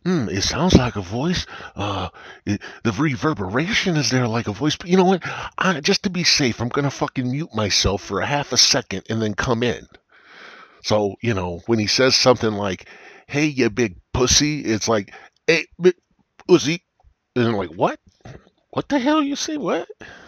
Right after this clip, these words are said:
I said, "Hey, hey, big, big, big pussy." <sighs> Fucking first world problems. I tell you what, fucking first world problems.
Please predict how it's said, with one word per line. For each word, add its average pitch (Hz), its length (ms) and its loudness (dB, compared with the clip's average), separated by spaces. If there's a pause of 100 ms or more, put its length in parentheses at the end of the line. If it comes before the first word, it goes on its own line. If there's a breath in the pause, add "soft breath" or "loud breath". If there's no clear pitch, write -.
(640 loud breath)
I 143 60 6
said, 180 340 6 (440 loud breath)
"Hey, 196 180 6 (100)
hey, 202 160 -4 (120)
big, 214 180 2
big, 180 240 -8
big 196 160 0 (160)
pussy." 208 320 6 (680)
<sighs> - 60 -12 (4000 loud breath)
Fucking 87 460 -4 (320)
first - 380 2
world 98 260 -2
problems. 85 400 -2
I 92 80 -4
tell 98 200 -2
you 95 100 0
what, 85 240 -6
fucking 185 380 -6
first - 360 -6
world 90 300 -8
problems. 73 540 -10